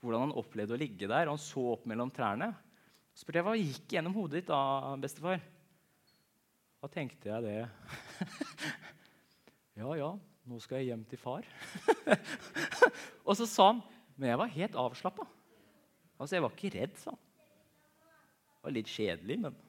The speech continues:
<laughs> det var liksom ikke noe.» <laughs> Det, ja, man vet aldri når et tre kommer og tar deg. Men, men,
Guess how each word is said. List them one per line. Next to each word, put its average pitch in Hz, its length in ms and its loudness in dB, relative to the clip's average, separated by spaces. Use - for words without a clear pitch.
<laughs> - 360 -6
det 156 120 2
var 139 140 6
liksom - 280 0
ikke 214 200 4
noe.» 202 100 6
<laughs> - 460 -8
Det, 196 140 10
ja, 127 140 8
man 202 80 10
vet 185 240 8
aldri 147 240 6
når 135 160 6
et 143 140 0
tre 131 180 6
kommer 120 240 2
og 131 80 2
tar 107 160 4
deg. 123 320 4
Men, 180 240 4
men, 180 220 4